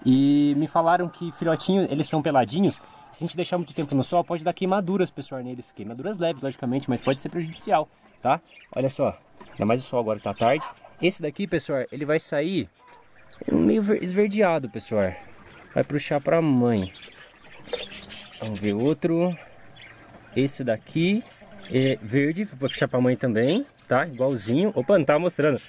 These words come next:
Verdinho também, puxar pra mãe. Vai pro ninho, vai. Isso, garoto. E esse daqui, pessoal, é, vai puxar pra genética do pai, entendeu? Pra avó dele, na verdade.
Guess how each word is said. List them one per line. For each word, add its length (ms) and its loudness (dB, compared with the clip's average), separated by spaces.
Verdinho 420 0
também, 440 -2
puxar 240 -6
pra 160 0
mãe. 540 0
Vai 80 -6
pro 120 0
ninho, 200 2
vai. 260 4
Isso, 680 0
garoto. 500 2
E 100 4
esse 140 -4
daqui, 280 -4
pessoal, 440 -4
é, 320 -4
vai 120 -8
puxar 420 -8
pra 120 4
genética 380 0
do 140 -2
pai, 360 0
entendeu? 400 0
Pra 140 2
avó 220 -2
dele, 260 -2
na 100 0
verdade. 520 -2